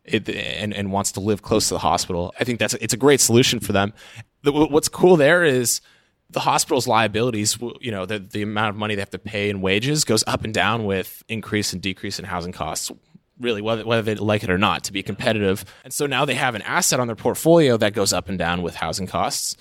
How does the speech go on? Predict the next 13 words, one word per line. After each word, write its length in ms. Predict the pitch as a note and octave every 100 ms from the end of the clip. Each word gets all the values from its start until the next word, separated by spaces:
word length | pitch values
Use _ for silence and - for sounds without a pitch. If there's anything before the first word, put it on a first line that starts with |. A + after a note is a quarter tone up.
| -
So 140 | - G2
they've 340 | - A2+ -
kind 180 | - B2
of 60 |
hedged 260 | - A#2+ -
out 140 | G#2+
that 160 | G#2 F#2+
liability 540 | F2+ F#2 F2+ G#2 A#2+
a 40 | A#2
bit. 240 | D3 A3 - _ _ _ _ -
And 300 | D3 C3+ A2+
when 360 | B2 B2 A#2
someone, 540 | - D#3 C#3 C3 A#2